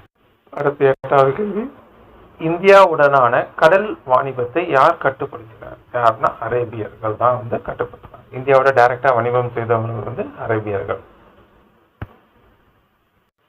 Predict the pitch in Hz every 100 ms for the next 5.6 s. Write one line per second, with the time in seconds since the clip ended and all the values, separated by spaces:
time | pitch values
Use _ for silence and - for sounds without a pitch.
0 | _ _ _ 120 123 131 127 - 120 113
1 | 107 117 208 - - - - - 220 247
2 | 247 240 196 175 160 151 139 117 113 110
3 | 117 160 143 156 131 160 - 165 185 185
4 | 151 139 165 - - 160 160 143 151 143
5 | - - 113 104 107 110